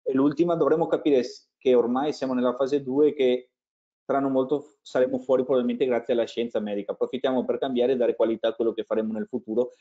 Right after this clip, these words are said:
Prima o poi si ritornerà ai grandi numeri, allora rac-, raccoglieremo i frutti. Io credo che alla fine il, il nostro scopo chiaro sia quello di,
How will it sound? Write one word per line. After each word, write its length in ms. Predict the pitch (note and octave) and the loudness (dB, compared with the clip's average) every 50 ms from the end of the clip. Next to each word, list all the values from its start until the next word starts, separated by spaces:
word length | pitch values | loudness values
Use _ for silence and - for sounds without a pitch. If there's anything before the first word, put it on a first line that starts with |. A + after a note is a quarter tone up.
| _ _ _ | _ _ _
Prima 220 | _ C#3+ C#3+ C#3 C3+ | _ 2 2 2 2
o 80 | B2 | 2
poi 160 | - C3 C#3 | 2 2 0
si 100 | C#3 - | 0 0
ritornerà 380 | D3 C#3 - C3 A#2+ A#2+ A#2 A#2 | -2 -2 0 0 0 0 0 0
ai 80 | A#2 A#2 | 0 0
grandi 240 | A#2+ A2 A2+ A2+ | 0 0 0 -2
numeri, 260 | A2 A2 A2 A#2+ B2+ C3+ | -2 -2 0 0 2 2
allora 240 | A#2+ A2 A2 A2+ | 2 2 2 2
rac-, 240 | A2+ A#2 A2+ - - - | 2 0 -2 -4 -8 -6
raccoglieremo 560 | C3 A2+ G#2+ - A#2 G#2+ G#2+ G#2 G#2+ G#2+ G#2+ | -6 -6 -4 -4 -2 -2 0 0 0 -2 -2
i 100 | G2+ - _ | -6 -8 _
frutti. 260 | - G2 F#2 - G#2+ | -10 -10 -6 -2 -2
Io 120 | A#2+ A#2+ | -2 0
credo 220 | - B2+ B2 B2+ - | 2 2 2 2 2
che 100 | - A2 | 0 -2
alla 100 | G#2+ G#2 | -4 -4
fine 340 | - _ B2 B2 B2 - - - _ _ _ _ _ - | -6 _ -4 -4 -4 -6 -6 -12 _ _ _ _ _ -4
il, 180 | A#2+ B2 C3+ - | -2 -2 -2 0
il 100 | C3+ B2+ | -2 0
nostro 340 | B2+ C#3+ D#3 D3+ - C#3+ C3 | 2 2 0 0 0 -4 -4
scopo 480 | - - - D3 D3+ D#3 D3+ - D#3+ | -4 -2 0 2 2 2 2 0 0
chiaro 320 | D#3+ - D3 D3+ D#3 - C3+ | 0 0 0 0 0 0 0
sia 260 | - - - A#2+ - - _ _ _ _ _ _ _ | -2 -2 -2 -2 -2 -4 _ _ _ _ _ _ _
quello 440 | _ C3 C3 C3 C3+ C3 C3 C#3 C3 | _ 4 4 4 4 4 2 0 0
di, 500 | A#2+ A#2 A#2+ A#2 A#2+ B2 A#2+ A#2+ A#2+ | 0 -4 -4 -4 -2 -2 -2 -2 -4